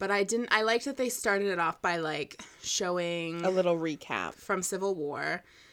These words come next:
Speaker 1: and, like, then it went from there. Like, it didn't go back to, like, this is how it all started, you know?
Speaker 2: Yeah.
Speaker 1: Like, I liked that.
Speaker 2: Just a quick little refresh and then on to the new story.
Speaker 1: Yeah. I really liked it, and I loved,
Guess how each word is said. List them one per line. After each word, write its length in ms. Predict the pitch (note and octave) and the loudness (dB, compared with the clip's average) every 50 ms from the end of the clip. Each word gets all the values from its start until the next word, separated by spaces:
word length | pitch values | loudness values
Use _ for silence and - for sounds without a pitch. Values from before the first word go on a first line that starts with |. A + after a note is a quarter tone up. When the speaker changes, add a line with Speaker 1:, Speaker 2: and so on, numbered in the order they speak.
| - _ _ _ _ _ - - | -20 _ _ _ _ _ -10 -4
Speaker 1:
and, 600 | G3 F#3 F3+ F3 F3 F3 F3 F3 F3 F3 - - - _ _ _ _ _ _ _ _ _ _ - | -2 0 0 0 0 -2 -2 -4 -6 -6 -8 -10 -12 _ _ _ _ _ _ _ _ _ _ -6
like, 240 | G3 F#3+ F3+ F3+ - | -4 -4 -4 -4 -4
then 160 | F#3 F3+ F3 | -4 -4 -4
it 60 | D3+ F3 | -2 -2
went 240 | F3+ F3 E3 - | -2 -2 -4 -6
from 220 | - - F3 D#3+ D#3+ | -8 -8 -8 -6 -4
there. 380 | D3 C3 F#2 C2+ B1+ E2+ - - | -4 -2 -2 -2 -2 -4 -8 -8
Like, 180 | F#3+ F#3 F3+ F#3+ | -6 -6 -4 -4
it 80 | F#3+ | 0
didn't 240 | - G3 F#3+ F#3+ F#3+ | 0 0 0 0 -2
go 140 | F#3 F#3 E3+ | -2 -2 -2
back 320 | E3 F3 D#3+ D#3+ E3+ - - | 0 0 0 0 0 -2 -8
to, 120 | - F3 | -12 -10
like, 340 | D#3 B2 A#2 A2+ E3 - - | -8 -8 -8 -8 -8 -10 -12
this 300 | - F3 F3+ F3+ - - | -16 -10 -6 -6 -4 -4
is 80 | E3 D#3 | -6 -6
how 180 | E3+ F3 D#3 D3 | -6 -6 -6 -6
it 80 | - | -4
all 160 | - - - | -6 -6 -6
started, 720 | - - - - - - - - - - - - - G3+ - - | -6 -8 -8 -6 -6 -8 -10 -10 -10 -12 -14 -14 -14 -16 -16 -14
you 160 | - F#3 F#3 | -10 -8 -6
know? 300 | E3+ E3 F3+ A3 D4 D#4 C#4+ - _ _ _ - | -4 -4 -4 -4 -6 -8 -10 -14 _ _ _ -6
Speaker 2:
Yeah. 300 | - E3 D3 F2 B1+ - F#3+ - _ _ - | -2 0 0 0 0 -4 -8 -12 _ _ -14
Speaker 1:
Like, 240 | G3 F3+ F3+ F3+ - - | -10 -10 -10 -8 -4 -4
I 180 | F3+ F#3 F3+ | -2 -2 -2
liked 320 | F3 E3+ D3 C3 - - - | -4 -4 -6 -10 -10 -14 -16
that. 300 | - - - - - _ _ - _ _ _ _ _ _ _ _ _ _ - _ _ - | -14 -14 -12 -14 -14 _ _ -20 _ _ _ _ _ _ _ _ _ _ -20 _ _ -16
Speaker 2:
Just 160 | - - - | -14 -8 -8
a 60 | - | -8
quick 280 | F#3+ - - A#3+ A#3+ - | -8 -2 -2 -2 0 2
little 240 | A3+ G#3 G3+ G3+ F#3+ | 0 2 2 2 2
refresh 640 | F#3 F#3+ A3 A#3+ - - C4+ C#4 D4 D#4+ - - - | 2 2 0 0 -2 -2 0 0 0 -2 -4 -8 -8
and 120 | E3+ E3+ | -6 -6
then 180 | D#3+ D3 D3+ D3+ | -4 -4 -6 -6
on 300 | - - C#3 C#3+ F3+ F#3 | -4 -4 -4 -4 -4 -4
to 100 | - A3 | -4 -4
the 140 | A3+ A#3 A3+ | -4 -2 -2
new 240 | A3 G#3+ G#3+ A#3 B3 | 0 0 -2 -2 -4
story. 640 | - - - E3 - - - - - - G#3 - _ _ _ - | -6 -4 -4 -4 -4 -2 -4 -6 -8 -8 -10 -14 _ _ _ -12
Speaker 1:
Yeah. 340 | - - - - - - - _ _ _ - | -8 -8 -8 -8 -8 -12 -14 _ _ _ 4
I 160 | G#3+ A3 A3+ | 4 4 4
really 400 | A#3+ A3+ G#3 G3 F#3 F3+ F3 E3+ | 2 0 2 0 0 2 -2 -4
liked 380 | D#3+ D3 C#3+ D#3 - - - - | -4 -4 -4 -4 -6 -6 -8 -10
it, 160 | - D#3+ D3+ - | -8 -8 -6 -6
and 120 | - F#3 | -4 -2
I 160 | F#3 F#3 F#3+ G3 | -2 0 0 0
loved, 840 | G3+ G3+ F#3+ F#3 F#3 F3+ F#3 F#3 F#3 F#3 F#3+ G3+ G3+ - - - | 0 0 0 0 0 0 -2 -2 -4 -6 -8 -10 -14 -16 -16 -16